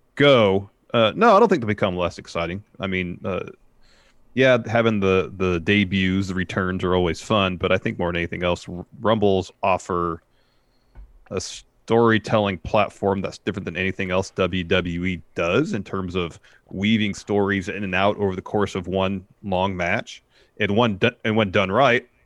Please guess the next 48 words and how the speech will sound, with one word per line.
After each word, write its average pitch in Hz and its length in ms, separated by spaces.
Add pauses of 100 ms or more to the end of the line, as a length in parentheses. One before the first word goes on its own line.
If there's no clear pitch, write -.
like 98 200
the 90 60
Women's 101 260
Rumble 90 220
last 107 320
night, 85 240 (420)
it's - 160
fantastic. - 880 (160)
And 110 120
it's - 180
mostly 139 340
because 92 320
of 90 80
how 92 140
they 85 120
told 87 260
the 82 60
story 87 340
of 85 140
the 82 60
match. 101 360
I - 20
mean, 113 80
it's 95 80
cool 143 240
seeing 104 260
Victoria, 95 600 (420)
uh, 87 320
and, 87 280
and 87 160
Jillian 107 340
Hall 90 540
and, 85 220 (100)
and, 87 280 (100)
and, 87 380
and 90 160
Rhea, 95 360
you 104 120
know, 85 100
coming 95 220
from 92 140
N 87 80
X - 140
T. 101 300 (720)
But, 95 300 (300)
uh, 98 40 (160)
it's - 200
all, 127 340